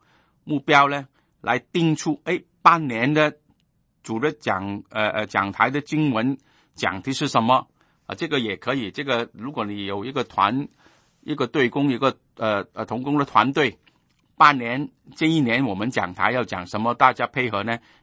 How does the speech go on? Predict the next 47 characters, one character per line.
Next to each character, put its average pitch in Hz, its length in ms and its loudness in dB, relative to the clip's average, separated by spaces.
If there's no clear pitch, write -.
也 90 240 -8
是 127 240 -4
分 123 260 -2
工， 127 240 -2
啊， - 140 -10
这 131 120 -6
个 120 120 -2
也 90 140 -4
是 123 140 -10
可 - 180 -10
以。 90 260 -10
但 131 120 -2
是 131 100 -4
我 101 120 -2
们 104 100 -6
今 139 140 -4
天 131 160 0
讲 92 280 -6
这 - 120 -8
个 123 120 -2
预 131 100 -2
备 123 220 0
经 139 400 -2
文 117 200 -2
讲 92 280 -6
章 127 260 4
的 127 60 -6
时 - 120 -8
候 120 80 0
呢， 123 120 -2
是 120 200 -4
从 107 240 -8
个 120 180 -2
人 101 140 -4
来 101 180 -4
讲， 80 280 -8
所 113 160 -8
以 110 40 -4
呢， 113 180 -4
我 - 100 -12
们 104 240 -2
也 98 160 -2
今 123 320 -2
日 123 200 -2
来 95 360 -2
谈 110 260 -2
到 110 280 2